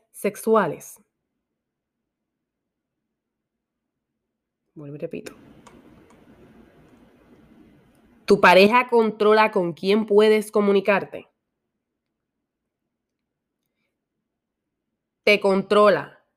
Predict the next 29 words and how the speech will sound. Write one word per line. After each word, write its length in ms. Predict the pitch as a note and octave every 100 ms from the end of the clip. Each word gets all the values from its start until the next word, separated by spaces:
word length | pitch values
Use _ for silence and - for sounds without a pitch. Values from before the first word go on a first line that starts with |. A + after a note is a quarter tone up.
| _ _ -
o 200 | G3 F#3+
priva 320 | G#3 A#3 B3+
de 100 | A#3
tu 140 | G#3
dinero 460 | F#3 F3 G3+ A#3+ A#3+
y 120 | A#3
compras? 680 | - A#3 G#3+ D3 C#3 - - _ _ _ _ _ _ _ _ -
¿No 300 | G3+ A3 B3
te 120 | C4+
sientes 540 | B3 C4 C4 C4 A#3+ A3
libre 500 | A3 A#3+ A#3+ A3 -
en 300 | F#3+ F#3 _ _ _
tu 160 | F#3 F3+
hogar 680 | F3 F3+ G#3 A3 A3+ - _ _
de 240 | E3 F3
ser 300 | E3+ - G3+
de 100 | G#3
la 120 | F#3+ F3+
comunidad 540 | E3 D#3+ D#3 F3+ F#3 - _ _ _ -
L 280 | F#3 G3
G 380 | F#3 F3+ F#3+ -
B 300 | - D3+ F3+
T 240 | F3+ F#3+ F#3
T 400 | F#3 F3+ F3+ _ _ _ _ _ _ _ _ _ _ _ _ _ _
I 240 | F#3 F#3+ F#3+
Q? 340 | - F#3+ F#3 _ _ _ _ _ _ _ _ _ _ _ _ _ _ _ _ _ _ _ _ -
No 100 | G#3
estás 300 | G#3+ C4+ C4+
solo 400 | A#3+ B3 D#3+ _